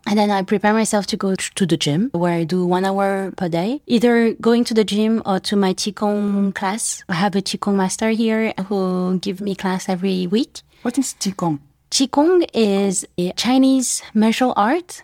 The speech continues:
Speaker 1: that is very soft, and it's all about managing your own strength. So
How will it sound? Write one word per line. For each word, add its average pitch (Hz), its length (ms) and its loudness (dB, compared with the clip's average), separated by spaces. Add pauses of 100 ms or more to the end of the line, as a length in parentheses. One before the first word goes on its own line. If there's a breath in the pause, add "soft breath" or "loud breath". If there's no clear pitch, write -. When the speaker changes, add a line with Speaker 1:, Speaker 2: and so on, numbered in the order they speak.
Speaker 1:
that 202 220 4
is 190 260 0
very 196 760 0
soft, - 720 -4 (300)
and 196 180 0
it's 190 180 -4 (100)
all 202 280 2
about 175 640 -2 (100)
managing 185 1120 0
your 180 380 -2
own 185 200 0
strength. 226 520 -4
So 190 340 2